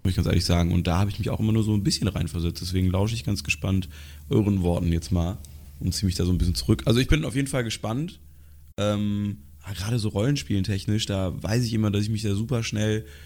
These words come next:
äh, drin verliere und ich dann immer denke, „Oh, jetzt könnte es auch produktiv sein.“ <laughs> Ich hab da immer ein Riesenproblem mit die letzten paar Monate, dass ich dann immer denke, „Oh, jetzt abends so, aber du könntest auch jetzt noch das machen.“ Und da, da,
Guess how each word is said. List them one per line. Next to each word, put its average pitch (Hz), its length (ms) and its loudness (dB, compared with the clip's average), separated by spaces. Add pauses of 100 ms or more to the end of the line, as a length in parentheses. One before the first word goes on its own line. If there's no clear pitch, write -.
(360)
äh, 104 200 4
drin 110 220 0
verliere 110 680 0 (580)
und 101 140 0
ich 101 100 -2
dann 104 140 0
immer 101 200 0
denke, 101 220 -2
„Oh, 95 100 4
jetzt - 180 2
könnte 117 160 2
es - 60 6
auch - 40 2
produktiv 110 460 2
sein.“ - 240 -4 (1120)
<laughs> 208 640 6 (300)
Ich 135 120 6
hab 156 100 4
da 156 100 0
immer 147 180 -2
ein 139 80 -2
Riesenproblem 139 640 -2
mit 104 140 -4
die 104 40 -4
letzten 104 300 -6
paar 110 160 -8
Monate, 104 400 -8
dass 107 160 -10
ich 107 80 -18
dann 101 100 -12
immer 104 140 -10
denke, 107 260 -14
„Oh, 135 60 -8
jetzt 131 220 -10
abends 135 340 -6
so, 131 160 -8
aber 117 120 -8
du - 60 -10
könntest 127 240 -6
auch 110 60 -2
jetzt 107 140 -4
noch 113 80 -2
das 123 240 -4
machen.“ 123 400 -8 (580)
Und 104 160 -2
da, 110 160 2
da, 104 120 0